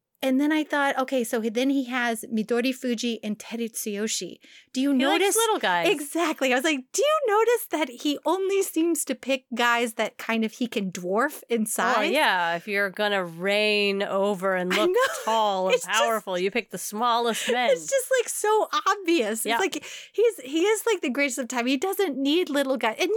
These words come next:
Speaker 1: yes, maybe these guys are, like, truly his buddies, and he's like, they just all happen to be s-, much, like, much smaller guys.
Speaker 2: Coincidence.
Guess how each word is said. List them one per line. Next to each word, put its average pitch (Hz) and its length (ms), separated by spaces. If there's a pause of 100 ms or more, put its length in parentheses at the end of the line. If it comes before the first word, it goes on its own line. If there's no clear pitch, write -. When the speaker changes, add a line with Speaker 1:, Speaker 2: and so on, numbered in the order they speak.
Speaker 1:
yes, - 300 (160)
maybe 339 220
these 320 200
guys 247 320
are, 247 80
like, 226 220
truly 240 260
his 214 140
buddies, 196 340
and 202 120
he's 208 160
like, 190 260 (200)
they 262 120
just 269 300
all 226 320
happen 214 480
to 233 60
be 220 200 (180)
s-, - 160
much, 240 460
like, 233 180
much 233 300
smaller 214 400
guys. 220 300
Speaker 2:
Coincidence. 180 580